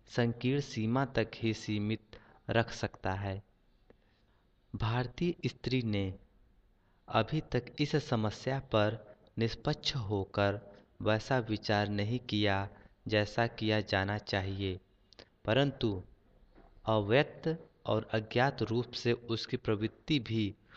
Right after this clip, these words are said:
उसी ओर होती जा रही है। हमारे यहाँ स्त्रियों में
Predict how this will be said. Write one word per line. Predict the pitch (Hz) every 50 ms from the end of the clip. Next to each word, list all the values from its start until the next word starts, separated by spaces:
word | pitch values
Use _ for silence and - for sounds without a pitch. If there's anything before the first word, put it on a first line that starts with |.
| - - - -
उसी | 120 120 - - - 156 151 - -
ओर | 110 113 117 117
होती | 107 98 110 104 104 - - - 107 104 -
जा | - 107 101
रही | 101 98 95 90 104 101
है। | 98 95 104 101 98 95 95 95 - - - _ _ _ _ _ _ _ _ _ _ _ _ _ _ _ - -
हमारे | - 127 120 117 110 110 113 131 147
यहाँ | 143 120 110 104 110 107 104 104 - - - - 131
स्त्रियों | 123 - - - 113 117 117 127 131 123
में | 110 107 107 107 107 110